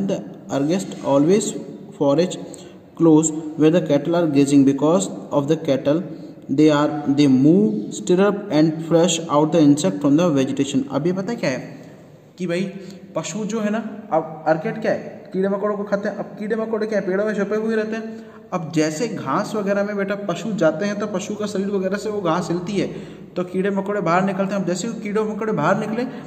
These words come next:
तो अर्गेट क्या करेगा, उसको खा लेगा। यानी पशुओं को तो कोई फायदा नहीं हो रहा, लेकिन अर्गेट को क्या है, फायदा हो रहा है, ठीक है ना। An example of, another example of communism is the interaction between the sea anemone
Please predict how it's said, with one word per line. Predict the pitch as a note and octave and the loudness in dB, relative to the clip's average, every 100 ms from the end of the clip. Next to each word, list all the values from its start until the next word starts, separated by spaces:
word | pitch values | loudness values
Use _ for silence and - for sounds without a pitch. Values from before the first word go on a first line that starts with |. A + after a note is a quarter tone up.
| - - | -14 -4
तो | |
अर्गेट | - D#3+ G3+ - | 0 2 2 -2
क्या | A3 | -2
करेगा, | G#3+ A3+ | -2 -2
उसको | A3+ A#3 | -2 -4
खा | - C#3+ | 0 2
लेगा। | C#3 B2+ B2 - - - C3 | 2 0 -4 -8 -14 -10 -2
यानी | E3 A#3+ - - - | 0 0 -4 -6 -2
पशुओं | G#3+ - A#3 | -2 -2 -2
को | B3 | 0
तो | A3+ | 0
कोई | B3 C#4+ | 2 2
फायदा | C#4 F#3+ F3+ | 4 4 4
नहीं | D3+ | 2
हो | |
रहा, | C#3 | 0
लेकिन | C#3+ D3 - - - | -2 -2 -6 -6 0
अर्गेट | D#3 G3 - | 0 0 -4
को | A3 | -4
क्या | A#3 | -4
है, | A#3+ - - | -4 -4 0
फायदा | C#3+ C#3+ | 2 4
हो | C3 | 2
रहा | A#2+ | 0
है, | A2+ | -4
ठीक | D3 C#3 | -4 -2
है | F#3 | -2
ना। | A#3 G#3 - - - | -4 -10 -14 -18 -10
An | C#3 D#3 | 0 2
example | D3+ D3+ D3+ F#3 A3 | 4 2 2 2 2
of, | G#3 G#3 - - - - | 2 0 -4 -12 -14 -2
another | D#3 F#3 G#3+ | 2 4 4
example | D#3 D#3 D#3+ F3+ | 4 4 4 2
of | D3+ | 0
communism | D3+ D3 F#3 E3+ F#3 - - | 0 2 2 2 0 -2 4
is | D#3 D#3+ - D3+ | 6 6 2 2
the | |
interaction | C#3+ D3+ D#3 G#3+ - E3+ E3+ E3 - - - - - - - - - - - - C3+ | 4 4 2 -2 0 0 0 -4 -10 -14 -18 -20 -20 -20 -20 -20 -20 -20 -20 -10 -8
between | C#3+ E3 G3 F3 - - - - - - - - - - - - - | -4 0 2 2 0 -4 -8 -12 -14 -18 -20 -20 -20 -20 -20 -20 -6
the | D#3 | -2
sea | - A#3+ A3+ | 0 0 2
anemone | E3+ D#3 D#3 E3 | 6 6 6 4